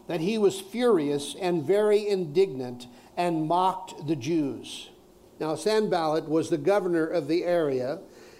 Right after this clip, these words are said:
and he was opposed to any activity that was going to secure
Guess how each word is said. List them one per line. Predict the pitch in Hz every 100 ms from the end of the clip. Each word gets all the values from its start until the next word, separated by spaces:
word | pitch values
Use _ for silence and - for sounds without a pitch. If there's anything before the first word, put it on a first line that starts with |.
| -
and | 190 185 170 160
he | 160 - 214
was | 202 180 160 - - -
opposed | 180 - 202 233 202 143 139 165 151 160 - - -
to | 196 185
any | 196 220 240 233 240 - - - -
activity | 185 180 - 233 214 156 156 165
that | 170
was | 170 151
going | 147 196 202
to | 185 185
secure | - 147 - - 233 208 147 147 165